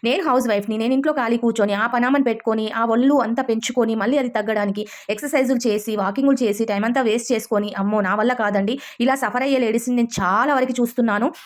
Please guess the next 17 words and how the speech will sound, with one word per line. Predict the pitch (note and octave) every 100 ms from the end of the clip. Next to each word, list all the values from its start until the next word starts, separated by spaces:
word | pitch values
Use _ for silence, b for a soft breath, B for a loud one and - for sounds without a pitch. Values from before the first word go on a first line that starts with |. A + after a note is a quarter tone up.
| B F#3
అలాంటి | G#3 A#3 C#4+ C#4+ C4 B3+
బాడీ | A3 F#3+ G#3+
అయితే | G#3 A#3+
నేను | G#3+ A3+
తెచ్చుకోలేను. | G#3 - A#3+ G#3+ A3+ G4+ B B
ఆ, | G3 G#3 G3+
అలా | G#3+ G#3+ G#3+ G#3 G3+
మెయిడ్‌ని | A3+ B3 C#4
పెట్టుకొని | A#3 A3 A#3+ A3 G#3+ G#3
నేను | A3 B3+
వేస్ట్ | A3+ A3 G#3
చేసుకోలేను | F#3+ G3 F3+ F3+
టైమ్ | F3 F3+
అనేసి | F3 F#3 G4+ A4
నా | D#4
ఒపీనియన్ | A#3 G#3 F#3+
అనమాట. | E3 E3+ E3+